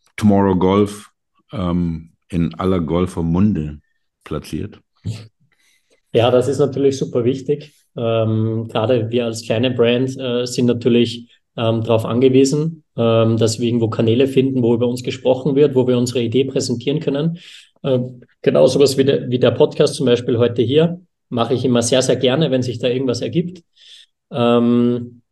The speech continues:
Speaker 2: ähm, wir haben auch schon bei uns, äh, diverse Zeitungsartikel bekommen. Wir waren in der Golf Week, wir waren in der Simply Golf, ähm,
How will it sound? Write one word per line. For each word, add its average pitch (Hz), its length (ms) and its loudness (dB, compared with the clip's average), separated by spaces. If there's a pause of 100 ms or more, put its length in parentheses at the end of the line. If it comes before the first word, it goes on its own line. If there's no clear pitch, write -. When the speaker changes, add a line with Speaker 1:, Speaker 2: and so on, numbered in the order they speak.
(500)
Speaker 2:
ähm, 107 460 2
wir 113 120 2
haben 123 160 0
auch 120 200 -2
schon 127 200 -2
bei 120 80 2
uns, 127 420 -2
äh, 117 300 0
diverse 117 540 0
Zeitungsartikel 151 800 -2
bekommen. 127 460 2
Wir 113 100 2
waren 110 140 2
in 117 100 0
der 120 80 2
Golf 135 320 2
Week, 131 440 4
wir 120 180 -4
waren 113 320 2
in 117 120 -2
der 113 100 0
Simply 143 360 0
Golf, 127 440 4 (560)
ähm, 113 840 2